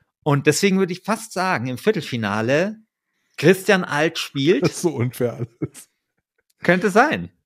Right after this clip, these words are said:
Speaker 2: Ja.
Speaker 1: Das wär doch, das wär doch, äh, das wär doch eine feine Sache.
Speaker 2: Ja, finde ich super. Ganz toll.
Speaker 1: <laughs> Ja, vielen Dank fürs Zuhören.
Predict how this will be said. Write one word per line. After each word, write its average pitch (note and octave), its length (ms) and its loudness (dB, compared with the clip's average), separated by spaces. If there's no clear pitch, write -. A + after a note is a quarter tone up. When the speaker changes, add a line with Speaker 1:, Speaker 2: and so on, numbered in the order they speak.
Speaker 2:
Ja. C3 240 -4
Speaker 1:
Das D3 160 -4
wär F3 100 2
doch, F3+ 220 0
das - 220 -6
wär F3+ 100 2
doch, E3+ 320 -4
äh, D#3 300 -2
das A2+ 220 -16
wär G3+ 100 2
doch F#3+ 100 2
eine E3+ 140 2
feine G3+ 440 0
Sache. F#3 420 -4
Speaker 2:
Ja, C3 240 2
finde C3+ 260 0
ich A#2+ 60 -2
super. A2+ 420 0
Ganz B2 220 -2
toll. A2 340 2
Speaker 1:
<laughs> F3 1120 0
Ja, G3 500 4
vielen B3 400 2
Dank G#3+ 220 2
fürs G3+ 160 -8
Zuhören. C#3 680 0